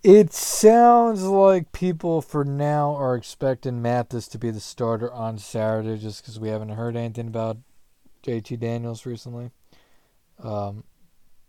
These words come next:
so, yeah, but everything else you said, I agree with there, and I, I think, I think Georgia's a much better team here, and they're, I think they run away with this game. They may, the only thing that may stop them from covering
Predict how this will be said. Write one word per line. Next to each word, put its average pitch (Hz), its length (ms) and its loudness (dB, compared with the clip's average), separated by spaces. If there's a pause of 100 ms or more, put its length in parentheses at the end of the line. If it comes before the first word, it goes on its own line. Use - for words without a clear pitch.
(3000)
so, 127 540 -2 (340)
yeah, 123 240 0
but 117 260 -2
everything 139 420 -4
else 110 180 -4
you 113 80 -12
said, 110 280 -6
I 107 180 -6
agree 110 260 -10
with 110 260 -10
there, 113 220 -8
and 110 120 -12
I, 107 160 -14 (120)
I 110 140 -8
think, 104 280 -16 (1300)
I 135 80 -8
think 120 260 -6
Georgia's 110 420 -4
a - 20 -12
much 107 240 -6
better 104 180 -6
team 104 240 -12
here, 104 80 -10
and 101 160 -10
they're, 117 200 -8 (120)
I 107 100 -6
think 104 160 -10
they 101 140 -10
run 101 200 -12
away 101 180 -12
with 101 160 -16
this 104 160 -20
game. 113 400 -14 (240)
They 135 260 0
may, 143 240 0
the 135 120 0
only 151 140 4
thing 147 100 -2
that 139 100 -2
may 123 160 0
stop 117 320 2
them 120 100 -2
from 110 200 -10
covering 117 420 -4